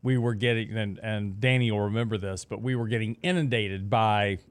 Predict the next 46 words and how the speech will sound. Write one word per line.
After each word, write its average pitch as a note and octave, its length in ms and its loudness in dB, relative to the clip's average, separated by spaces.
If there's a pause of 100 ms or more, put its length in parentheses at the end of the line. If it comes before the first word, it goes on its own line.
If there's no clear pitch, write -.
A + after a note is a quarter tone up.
(220)
you A#2+ 120 0
know, A2 80 0
real C#3+ 340 2
estate B2+ 500 0
investment A#2 640 -2
funds. G2+ 260 -2
Everybody C#3+ 380 2
was A#2+ 160 -2
coming B2+ 300 -2
out G#2+ 240 2
with G#2+ 160 -2
a G2 40 -2
real C#3 300 2
estate A2+ 340 0
fund G2+ 420 -2 (500)
in A2 360 -2
two C3 200 -2
thousand G2+ 480 -4
seven, G2+ 440 -2 (360)
right? A2+ 260 0 (120)
And G#2+ 140 -4
then G2 280 -6
two A2+ 140 -6
thousand G2 340 -4
eight, G#2 180 -4
not G2 200 -6
so G2+ 120 -4
good G2 260 -4
for G#2+ 80 -10
these G2 200 -8
funds. B2 340 -2 (480)
Um, D3 320 0 (280)
you D3 80 -2
know, C#3 100 2
it, C#3+ 200 0
it's C#3+ 240 -2
interesting C#3+ 520 -2
now B2+ 200 4
we're A#2+ 220 0
starting A#2+ 380 -4
to G#2+ 80 -6
get A2+ 200 -2
this G#2+ 220 -4
move A#2+ 360 -2
to G#2+ 140 -6
include, G#2+ 680 -4